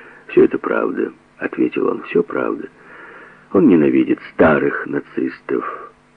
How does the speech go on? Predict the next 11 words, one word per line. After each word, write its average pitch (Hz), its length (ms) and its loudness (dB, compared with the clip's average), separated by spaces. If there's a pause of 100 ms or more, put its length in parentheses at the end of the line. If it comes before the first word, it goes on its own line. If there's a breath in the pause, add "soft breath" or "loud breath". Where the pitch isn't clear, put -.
(800)
ненавидит 90 560 6
за 80 200 4
истребление 80 720 2
евреев. 65 760 0 (320 loud breath)
Он 143 200 4
испытывал - 560 2 (440 loud breath)
удовлетворение, 80 920 4
выполняя 73 600 2
поручение 73 600 0
сумасшедшего 65 560 -4
полковника». 123 840 0